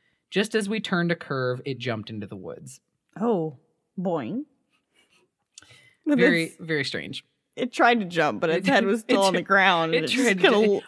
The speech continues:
Speaker 1: or it, or it bounced on its head.
Speaker 2: There we go. Yeah,
Speaker 1: You know,
Speaker 2: maybe.
Speaker 1: kind of like one of those hop-along
Speaker 2: Yeah.
Speaker 1: balls, like the ones with the handles.
Speaker 2: Odd. That's an odd position to be in.
Speaker 1: <laughs> I don't know.
Speaker 2: Oy.
Speaker 1: All right. The next one is from Felt Mansion, Michigan.
Speaker 2: Oh, okay. Ooh,
Speaker 1: Which is that cool mansion
Speaker 2: okay.
Speaker 1: in Chicago.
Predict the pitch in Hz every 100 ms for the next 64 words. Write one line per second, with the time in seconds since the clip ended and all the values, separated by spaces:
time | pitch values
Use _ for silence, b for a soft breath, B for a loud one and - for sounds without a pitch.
0 | - 320 277 247 269 247 147 196 180 254
1 | - - - 151 139 - - 131 110 185
2 | - 190 220 180 180 220 202 185 190 180
3 | 180 170 160 - 160 151 185 180 185 349
4 | 214 147 170 - 156 - 165 165 170 -
5 | 175 165 175 208 226 - 139 127 147 175
6 | _ 202 - 170 165 165 175 165 170 170
7 | 160 170 185 247 208 170 - - - 277
8 | - - _ - 196 175 - - - -
9 | - 190 185 175 - b _ 214 147 107
10 | - 175 208 247 - 214 175 165 - 185
11 | 160 156 - 139 127 123 120 110 120 104
12 | 98 - - - 131 - 247 262 226 208
13 | 180 277 294 170 139 131 127 - 165 120
14 | 202 190 214 175 104 - -